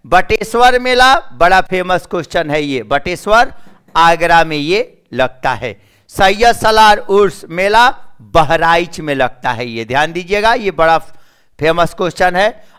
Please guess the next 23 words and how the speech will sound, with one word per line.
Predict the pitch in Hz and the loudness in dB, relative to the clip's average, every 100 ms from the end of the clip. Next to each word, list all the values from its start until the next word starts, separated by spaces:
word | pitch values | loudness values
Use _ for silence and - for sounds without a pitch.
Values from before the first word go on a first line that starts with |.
| - | -4
अगला | 175 214 202 | -2 0 0
गढ़ | 202 233 233 | 4 4 4
मुक्तेश्वर | 226 220 - 226 208 220 233 233 | -2 -4 0 -2 0 2 0 0
मेला | 240 240 254 269 - - - | -2 2 2 0 -6 -20 -8
हापुड़ | 175 196 202 - 247 | 2 2 2 -2 -4
में, | 240 247 285 - - _ _ - | -2 0 0 -2 -20 _ _ 2
और | 185 | 2
नौचंदी | 196 214 214 214 214 220 226 262 | 4 2 2 2 0 0 -4 -6
मेला | 254 254 240 247 - - | 0 2 4 2 0 -10
मेरठ | 165 185 208 226 240 - | -6 -2 2 2 2 -2
में, | 302 247 269 403 _ _ _ | -4 -2 -2 -6 _ _ _
देवा | 131 196 220 240 226 | 0 2 4 2 2
शरीफ | - 220 233 269 - | 2 0 2 -4 -6
मेला | 247 220 220 220 165 - - | -4 0 2 4 2 -2 -4
बाराबंकी | 107 165 175 175 139 156 151 147 165 | 2 4 4 2 2 0 -2 -10 -10
में | 143 | -4
लगता | 123 110 - 120 | -4 -4 -4 -4
है, | 120 | 0
यह | 135 | -2
क्वेश्चन | 127 147 135 180 190 - | -4 -8 -6 -6 -6 -12
स्टार | 120 - 127 110 | -16 -4 -4 -4
में | 107 | -10
रखेंगे। | 104 104 123 120 110 | -14 -14 -16 -14 -14